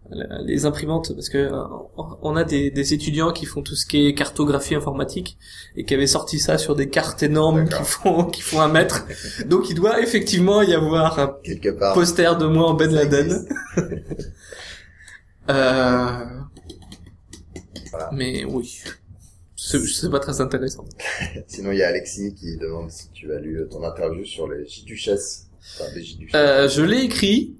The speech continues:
Speaker 1: J'espère qu'ils ont corrigé les fautes d'orthographe parce que
Speaker 2: D'accord.
Speaker 1: je sais plus quand, je l'ai ré-, j'ai réouvert et juste, je suis tombé, euh, pile au niveau de ma ligne de vision <laughs> sur un « et » qui
Speaker 2: Bonne
Speaker 1: s'était
Speaker 2: faute.
Speaker 1: transformé en « E R».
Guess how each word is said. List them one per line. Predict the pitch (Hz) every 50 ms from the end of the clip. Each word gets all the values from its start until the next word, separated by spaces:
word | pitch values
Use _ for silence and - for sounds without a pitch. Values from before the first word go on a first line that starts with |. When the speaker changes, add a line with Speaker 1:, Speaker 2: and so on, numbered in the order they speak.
| -
Speaker 1:
J'espère | - - 156 151 - - - 247 247 -
qu'ils | - 196 170
ont | 175
corrigé | 175 - 160 165 165 165 - 196 185
les | 180
fautes | 170 - - 180
d'orthographe | 165 170 160 - - 170 160 160 175 220 233 - - -
parce | 139 - -
que | - 156
Speaker 2:
D'accord. | 160 156 - -
Speaker 1:
je | - 254
sais | - - 202
plus | 180 - 190
quand, | - 202 202 202 202
je | 202 - 156
l'ai | 147 147 151 151
ré-, | 151 156 151
j'ai | 160 175
réouvert | 160 160 180 202 196 180 160 170 185 190 180 165
et | 147 151
juste, | 170 185 240 - - - - -
je | -
suis | - -
tombé, | - 160 160 165 175 185 180 165
euh, | 147 160 - - - _ _ _ _ - - _ _ - - - _ _ _ - - -
pile | - 190 190 180 156
au | 147 143
niveau | 147 147 147 151 165
de | 165
ma | 156 147
ligne | 156 170 180 180
de | 170 170
vision | 165 - 165 160 165 175 180 180 180 - - 214 196 202 - -
<laughs> | 208 208
sur | 208 - - - 160 165 165 156
un « | 151 151 151 151 -
et » | 190 170 175 180 175 180
qui | 180
Speaker 2:
Bonne | 175 -
Speaker 1:
s'était | - 151 147 156
Speaker 2:
faute. | 151 -
Speaker 1:
transformé | - 151 151 - - 147 156 156 160 165
en « | 160 156 151
E | 147 139 143 147 156 170
R». | 202 214 240 294 -